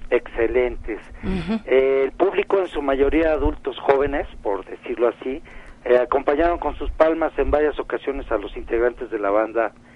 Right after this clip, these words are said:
Speaker 1: y posteriormente este Ernesto Ramos, ¿no? Es que es el director de la agrupación.
Speaker 2: Así es, eh, sí, muy joven, ¿verdad?
Speaker 1: Sí, muy joven.
Speaker 2: Ujú.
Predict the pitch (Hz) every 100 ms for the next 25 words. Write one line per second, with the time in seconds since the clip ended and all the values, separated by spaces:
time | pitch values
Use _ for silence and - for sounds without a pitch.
0 | - - - - - 123 123 127 - 139
1 | 151 165 165 165 - 156 - 143 127 113
2 | 151 - 131 156 151 120 123 185 - 147
3 | - 131 117 113 139 131 123 117 117 139
4 | 220 147 226 269 254 208 185 - 233 240
5 | 302 294 233 196 208 302 320 - - 147
6 | 170 165 190 - 175 185 143 185 202